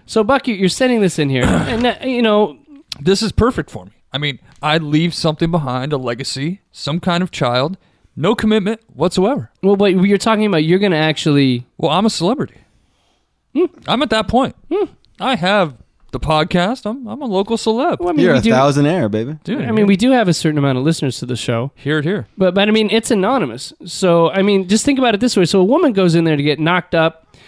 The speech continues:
Speaker 1: and then maybe she just has, like, it just says, like, comedian. So she could walk out with Buck Perez, or, you know, maybe podcaster. So either she's walking out with Chris Hardwick's kid, which I'm sure she wants,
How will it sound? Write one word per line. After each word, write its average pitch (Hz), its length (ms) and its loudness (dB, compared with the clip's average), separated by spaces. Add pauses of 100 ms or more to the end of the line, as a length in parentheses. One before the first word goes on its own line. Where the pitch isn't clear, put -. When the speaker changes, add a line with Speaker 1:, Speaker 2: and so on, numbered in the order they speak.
(200)
Speaker 1:
and 170 180 2
then 180 100 2
maybe 185 180 4
she - 140 -2
just 180 200 0
has, 165 200 0
like, 147 120 -2
it 143 100 -6
just 156 120 -6
says, 160 160 -2
like, 151 140 -4
comedian. 143 540 0 (300)
So 208 180 2
she - 200 2
could 359 140 0
walk 220 340 0
out 196 180 2
with 143 180 0
Buck 202 240 0
Perez, 185 680 0 (920)
or, 208 80 2
you 262 60 0
know, 240 100 2
maybe 214 240 2
podcaster. 170 800 -2 (280)
So 220 180 0
either 240 260 2
she's 247 220 0
walking 233 360 0
out 196 160 2
with 165 160 -4
Chris 202 220 -2
Hardwick's 202 540 0
kid, 131 280 -2
which 143 180 -6
I'm 143 100 -2
sure 160 180 0
she 151 160 0
wants, 123 420 -4